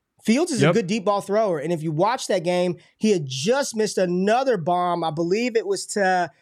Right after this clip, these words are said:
Speaker 1: Equanimous, no, Tyler Scott. It was right off of
Speaker 2: Tyler
Speaker 1: Tyler
Speaker 2: Scott,
Speaker 1: Scott's
Speaker 2: yeah.
Speaker 1: fingertips.
Speaker 2: He,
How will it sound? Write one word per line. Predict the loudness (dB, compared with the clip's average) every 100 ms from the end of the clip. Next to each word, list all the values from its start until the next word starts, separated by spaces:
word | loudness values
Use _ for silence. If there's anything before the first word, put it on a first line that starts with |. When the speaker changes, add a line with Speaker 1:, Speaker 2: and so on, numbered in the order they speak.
| _ _
Speaker 1:
Equanimous, | -2 0 0 2 0 -2 0
no, | 0
Tyler | 0 0 0 -2
Scott. | -2 -2 -2 -2
It | -2
was | 0
right | 0 0 0
off | -2 0
of |
Speaker 2:
Tyler | 2 2
Speaker 1:
Tyler | 2
Speaker 2:
Scott, | 2
Speaker 1:
Scott's | 4 2
Speaker 2:
yeah. | 2
Speaker 1:
fingertips. | 2 -2 -4 -4 -4
Speaker 2:
He, | -6